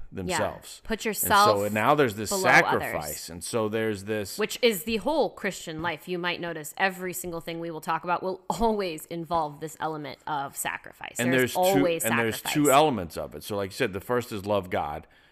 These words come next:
Speaker 2: and then the second is love others as he loves us. So there's, I love the, uh, there's a website called I Am Second, and they've got the wristbands, and you can see
Speaker 1: Yeah.
Speaker 2: 'em out there. And they do, they do great and powerful videos
Speaker 1: Absolutely.
Speaker 2: where they,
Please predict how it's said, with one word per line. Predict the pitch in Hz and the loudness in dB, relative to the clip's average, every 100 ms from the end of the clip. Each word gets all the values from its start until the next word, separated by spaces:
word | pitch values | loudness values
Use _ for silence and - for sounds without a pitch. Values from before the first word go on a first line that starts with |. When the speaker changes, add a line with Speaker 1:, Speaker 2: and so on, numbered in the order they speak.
| _ | _
Speaker 2:
and | - 90 | -10 -8
then | |
the | 90 | -8
second | 87 107 95 98 | -4 -4 -4 -6
is | 87 | -8
love | 90 87 87 | -4 -4 -4
others | 90 85 78 | -4 -6 -8
as | 80 | -10
he | - 110 | -8 -6
loves | 90 85 | -6 -6
us. | 90 - | -6 -6
So | 92 | -8
there's, | 92 90 85 | -6 -6 -6
I | 101 | -4
love | 104 113 113 101 | 0 2 0 -2
the, | 107 92 90 _ _ _ - | -4 -4 -6 _ _ _ -10
uh, | 87 | -8
there's | 85 85 | -8 -8
a | 85 | -8
website | 85 95 95 95 82 | -4 -4 -4 -6 -6
called | 85 82 82 | -6 -6 -6
I | 73 85 | -8 -8
Am | 80 | -10
Second, | - 82 90 98 - _ - _ | -8 -8 -8 -12 -14 _ -20 _
and | - | -8
they've | 90 | -4
got | 92 87 | -4 -4
the | 90 | -6
wristbands, | 90 85 - 87 87 85 | -6 -6 -6 -6 -6 -8
and | 87 | -8
you | |
can | 101 101 | -4 -2
see | |
Speaker 1:
Yeah. | 98 | -2
Speaker 2:
'em | 87 | -4
out | 82 | -6
there. | 92 | -4
And | 90 | -4
they | 95 | -4
do, | 110 110 | -2 -2
they | 110 | 0
do | 131 | 2
great | 117 104 117 110 - | 2 2 2 0 -4
and | 107 90 | -8 -6
powerful | - 110 107 101 98 | 0 4 4 2 -4
videos | 82 104 101 98 95 95 | -2 0 2 0 0 0
Speaker 1:
Absolutely. | 165 165 - - _ | -4 -8 -14 -20 _
Speaker 2:
where | - 101 101 | 0 2 2
they, | 98 92 92 | 2 0 -4